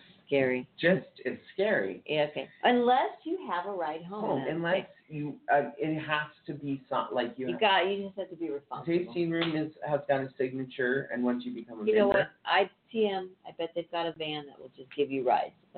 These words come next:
Speaker 1: like a ride share. It'll just
Speaker 2: Come
Speaker 1: ride
Speaker 2: pick
Speaker 1: share
Speaker 2: you
Speaker 1: you
Speaker 2: up.
Speaker 1: home. Yep. The concept will be familiar to anyone who has stopped by a wine tasting when shopping for libations.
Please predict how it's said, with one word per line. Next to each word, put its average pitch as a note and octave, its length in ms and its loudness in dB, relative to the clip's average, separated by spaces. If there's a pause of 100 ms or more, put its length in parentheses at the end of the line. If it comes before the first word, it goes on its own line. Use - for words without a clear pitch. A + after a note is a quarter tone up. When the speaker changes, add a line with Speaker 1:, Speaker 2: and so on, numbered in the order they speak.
Speaker 1:
like C#3 80 -14
a - 40 -20
ride - 200 0 (100)
share. - 160 -8
It'll A2+ 120 -6
just - 240 -16
Speaker 2:
Come B2 100 4
Speaker 1:
ride C3 120 4
Speaker 2:
pick A2+ 120 8
Speaker 1:
share D3 140 4
Speaker 2:
you C3 80 6
Speaker 1:
you A#2 40 6
Speaker 2:
up. G#2+ 120 4
Speaker 1:
home. - 120 -4 (200)
Yep. C#3 240 0 (560)
The E3+ 60 -6
concept G#3+ 440 2
will F#3 80 0
be E3+ 200 2
familiar E3 340 -2
to D#3+ 60 -4
anyone D3+ 340 -2
who D3+ 100 -4
has C3+ 140 -6
stopped - 220 4
by D3 120 4
a C3 100 2
wine C3+ 420 0
tasting B2+ 440 -2
when B2+ 200 -8
shopping B2 400 0
for B2+ 80 -4
libations. A#2+ 640 0